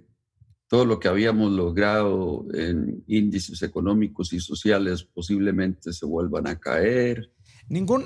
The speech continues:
Speaker 2: ninguna patria estaba realmente preparada para una situación como esta, eh, pero ¿siente que Costa Rica sí estaba en mejores condiciones que sus vecinos al afrontar esta crisis?
Speaker 1: Sí, no.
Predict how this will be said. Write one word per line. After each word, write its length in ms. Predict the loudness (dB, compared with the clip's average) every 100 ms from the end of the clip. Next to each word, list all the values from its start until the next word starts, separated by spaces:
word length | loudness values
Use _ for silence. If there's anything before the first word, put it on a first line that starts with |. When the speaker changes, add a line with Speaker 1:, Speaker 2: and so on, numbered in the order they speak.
| -2
Speaker 2:
ninguna 400 | -2 -2 -2 -2
patria 240 | -2 -2
estaba 380 | -4 -2 0 2
realmente 460 | 2 2 0 -2
preparada 600 | -2 -2 -2 -2 0 -2
para 160 | -2 -2
una 140 | -2
situación 480 | -2 -4 -8 -6 -6
como 260 | -4 -2 -2
esta, 380 | -2 -6 -10 -12 -4
eh, 460 | 0 2 2 2 0
pero 140 | 0
¿siente 240 | 2 0
que 140 | 0 -2
Costa 240 | -2 0
Rica 320 | -2 0 -2 -2
sí 220 | 0 0
estaba 280 | 2 2 2
en 100 | -2
mejores 320 | -2 -2 -2
condiciones 500 | -4 -6 -4 -6 -4
que 100 | -6
sus 320 | -6 -6 -6
vecinos 560 | -4 -4 -2 -4 -6 -4
al 80 |
afrontar 420 | -4 -4 -4 -2 -2
esta 220 | -4 -6
crisis? 460 | -4 -4 -4 -8 -12 -14 _ _ _ _ _ _ _ _ _ _ _ _ _ _ _ _ _ _ _ _ _ _ _
Speaker 1:
Sí, 600 | -18 -12 2 4 6 6 6
no. 480 | 6 4 2 -6